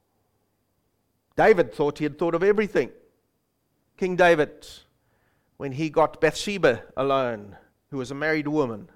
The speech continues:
he slept with her. He thought no one had seen him. But the prophet came and said, "The Lord has seen you."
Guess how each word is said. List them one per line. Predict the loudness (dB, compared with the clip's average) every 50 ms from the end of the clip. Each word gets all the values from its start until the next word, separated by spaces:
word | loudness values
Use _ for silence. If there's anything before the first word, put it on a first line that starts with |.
| _ _ _ _ _ _ _ _ _ _ _ _ _ _ _
he | _ -12
slept | -10 -6 -2 -2 -2 -2 0 -2
with | -4 -2 0
her. | 0 0 0 0 -2 -8 -16 _ _ _ _ _ _
He | -14 -14
thought | -10 -8 -8 -8 -8 -8
no | -4 -2 0 0
one | 0 0 0
had | 0 -2 -4
seen | -8 -8 -6 -6 -6
him. | -4 -4 -6 -6 -8 -14 -20 _ _ _ _ _ _ _ _ _ _ _ _ _ _ _ _ _ _ _ _ _ _ _ _ _ _ _ _ _ _ _ _ _ _ _ _ _
But | -18 -16 -16
the | -14
prophet | -6 -4 -6 -4 -4 -8 -10 -8
came | -10 -10 -10 -10 -12
and | -14 -14
said, | -12 -12 -10 -12 -12 -14 -18 -16
"The | -14 -12
Lord | -12 -10 -10 -10 -12
has | -12 -12
seen | -14 -16 -16 -18 -18
you." | -18 -18